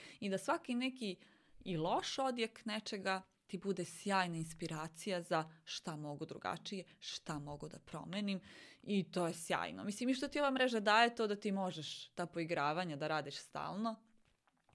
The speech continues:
da stalno pokušavaš nešto novo, nema ograničenja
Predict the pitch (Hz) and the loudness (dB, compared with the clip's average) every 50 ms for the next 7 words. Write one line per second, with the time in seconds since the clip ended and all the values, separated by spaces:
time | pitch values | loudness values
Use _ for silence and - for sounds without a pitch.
0 | - _ - 180 185 - - 226 233 220 208 208 190 - - 202 202 - 190 196 | -20 _ -10 -10 -6 2 4 4 4 4 0 -4 -8 -4 -4 -6 -4 -4 -6 -6
1 | 190 - 185 190 196 - - 180 180 180 180 185 180 180 175 - - - 233 226 | -4 -4 -4 -4 -4 -6 -8 -4 0 0 2 2 2 0 0 0 -2 0 2 2
2 | 208 202 196 185 190 185 180 190 196 - - 185 180 175 175 170 165 | 4 2 2 2 0 -2 -2 -2 -6 -2 -2 -2 0 0 0 -2 -4